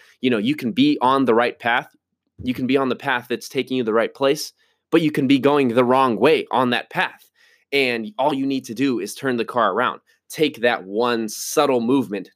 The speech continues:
to turn into the right direction. Take that one step in the right direction. Start reading that good book. Start your celery juicing. I just had a friend of a friend reach out to me and connect on Instagram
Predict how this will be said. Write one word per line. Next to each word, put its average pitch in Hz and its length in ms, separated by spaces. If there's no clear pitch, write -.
to 113 120
turn 127 300
into 110 180
the 107 80
right 101 220
direction. 113 400
Take - 260
that 123 220
one 113 180
step 113 300
in 104 40
the 98 60
right 101 180
direction. 107 380
Start 127 360
reading 113 260
that 92 220
good 95 200
book. - 240
Start - 340
your 110 100
celery 113 400
juicing. 101 300
I 98 60
just 110 180
had 117 140
a 101 60
friend 143 200
of 113 80
a 107 60
friend 135 360
reach 135 220
out 123 160
to - 80
me 131 100
and 123 80
connect 127 280
on 113 60
Instagram 123 460